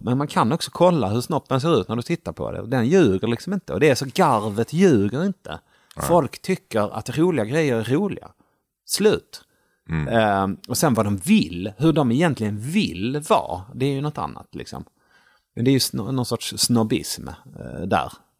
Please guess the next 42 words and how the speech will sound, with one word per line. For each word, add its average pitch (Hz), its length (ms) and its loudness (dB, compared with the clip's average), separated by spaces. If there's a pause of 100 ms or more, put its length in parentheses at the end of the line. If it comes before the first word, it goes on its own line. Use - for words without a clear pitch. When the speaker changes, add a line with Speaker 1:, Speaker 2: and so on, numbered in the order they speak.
(300)
Speaker 1:
Det 120 120 2
är 139 80 8
ju 147 100 8
någonting, 120 540 2
vad 113 160 0
ska 123 100 -4
man 117 100 2
säga, 110 160 2
det 120 80 0
är 131 40 4
ju 123 80 2
något 123 140 -2
lite 113 180 -6
mer 110 80 0
P 120 380 2
ett-godkänt 85 800 -8
ju, - 80 -14 (140)
med 110 160 -2
satir, - 480 -4
liksom. - 300 -16 (100)
Det 107 100 2
är 92 80 4
så - 120 -6
här, - 100 -10 (600)
det 104 140 0
ni 101 80 4
gör, 117 500 0
det, 127 260 2
det 123 100 2
är 113 180 -2
viktiga 113 380 -4
människor 110 300 -2
som 95 100 -8
säger 90 180 -4
så - 120 -8
här, 87 80 -2
ja, 117 440 4
det 120 140 4
ni 113 120 2
gör 107 140 0
är 90 80 -6
viktigt. - 600 -8